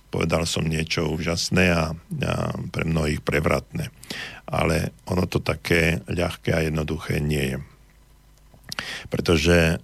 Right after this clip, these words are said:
my máme, e, my máme na-, nejaké návyky,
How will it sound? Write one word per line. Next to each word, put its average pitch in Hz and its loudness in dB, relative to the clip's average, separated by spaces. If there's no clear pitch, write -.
my 85 4
máme, 82 2
e, - -4
my 78 -2
máme 76 -2
na-, 71 -4
nejaké - -4
návyky, 62 0